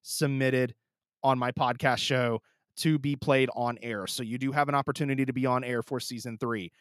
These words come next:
Yay! Super exciting. So, uh, do get, do get to submitting after this episode.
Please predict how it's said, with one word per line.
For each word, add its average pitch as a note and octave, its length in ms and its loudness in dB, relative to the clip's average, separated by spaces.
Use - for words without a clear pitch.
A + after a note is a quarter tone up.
Yay! G3 760 6
Super E3+ 320 -2
exciting. E3+ 500 2
So, F3 280 4
uh, F3 220 6
do F#3+ 180 0
get, F#3+ 180 0
do F3 140 4
get G3 160 2
to G3+ 100 2
submitting F#3+ 460 2
after C#3+ 220 0
this D3 200 0
episode. C3+ 520 0